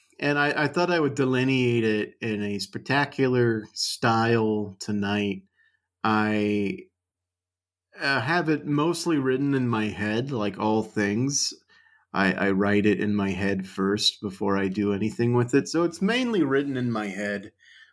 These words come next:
I'm gonna try to recite it from that said head, uh, later on. But first, like, how are you doing, John? You're sick? You're very sick.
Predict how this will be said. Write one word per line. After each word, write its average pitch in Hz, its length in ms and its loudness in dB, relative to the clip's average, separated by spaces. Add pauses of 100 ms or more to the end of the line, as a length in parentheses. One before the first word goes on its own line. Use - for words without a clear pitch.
I'm 107 140 -4
gonna 107 180 2
try 123 280 2
to 131 80 0
recite 113 520 0
it 107 200 -2
from 139 340 -2
that 117 320 -2
said 175 400 0
head, 92 460 -6 (1300)
uh, 120 240 0
later 117 420 2
on. 113 460 0 (1800)
But 143 200 0
first, 190 280 0
like, 220 140 0
how - 180 0
are 277 120 2
you 302 220 0
doing, 143 400 0
John? 101 600 -6 (1700)
You're 123 120 2
sick? 180 520 -2 (760)
You're 131 140 2
very 139 380 2
sick. - 420 -6